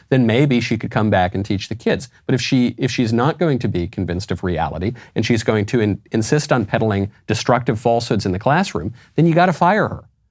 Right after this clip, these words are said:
because she's harming kids' education and she has no right to do that. And it's not an act of cruelty to do that. It's, it's actually an act of compassion to the students and compassion to her, because the further down this rabbit hole of fantasy she gets, the worse off she's going to be. People don't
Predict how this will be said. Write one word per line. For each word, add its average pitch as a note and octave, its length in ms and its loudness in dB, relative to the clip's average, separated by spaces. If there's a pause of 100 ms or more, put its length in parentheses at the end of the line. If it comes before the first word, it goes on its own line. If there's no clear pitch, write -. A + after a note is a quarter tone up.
(400)
because B2+ 360 2
she's B2+ 180 0
harming C#3 400 2
kids' B2+ 240 0
education A#2+ 640 -2
and E2 100 -10
she - 80 -2
has G#2+ 140 0
no A2 120 2
right G2+ 260 0
to - 80 -10
do G#2+ 180 0
that. - 220 -6 (800)
And - 80 -2
it's G#2 140 -2
not - 260 2 (340)
an A2 140 2
act B2+ 260 2
of A2 100 -4
cruelty E3 460 2
to - 140 -4
do F2 160 -2
that. F#2+ 200 0
It's, G#2 200 -6
it's B2 260 -2
actually C#3 260 2
an A#2+ 60 0
act B2+ 180 0
of G#2+ 120 -8
compassion B2+ 500 0
to G2 60 -4
the G2 80 -2
students C#3 340 0 (240)
and G#3 160 2
compassion E3+ 540 0
to C3 80 2
her, - 320 -2 (180)
because B2 200 2
the B2 60 -2
further G3 400 2
down D3 220 2
this B2 140 -2
rabbit G#2 360 2
hole B2 160 0
of F2+ 80 -4
fantasy B2 520 -2
she - 160 -4
gets, C3+ 360 0 (220)
the - 80 -2
worse C3+ 320 2
off G#2+ 180 2
she's G2+ 200 -2
going G2+ 240 0
to G#2+ 100 -2
be. C#3 200 0
People C3 360 -2
don't B2 340 2